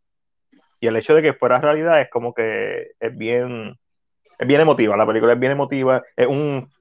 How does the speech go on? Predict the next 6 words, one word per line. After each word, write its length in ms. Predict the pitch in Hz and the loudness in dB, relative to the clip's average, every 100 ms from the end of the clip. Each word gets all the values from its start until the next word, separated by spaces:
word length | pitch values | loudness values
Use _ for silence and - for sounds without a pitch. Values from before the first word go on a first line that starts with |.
| _ | _
feel-good 360 | - 135 135 160 | -2 0 0 0
movie, 400 | 131 123 123 123 _ _ _ _ _ _ _ | 0 2 2 2 _ _ _ _ _ _ _
tiene 160 | 120 110 | 0 0
escenas 300 | 107 135 135 | 0 -2 0
fuertes, 420 | 139 123 - 123 | 2 2 2 2
pero, 460 | 113 113 104 104 | 4 2 2 -2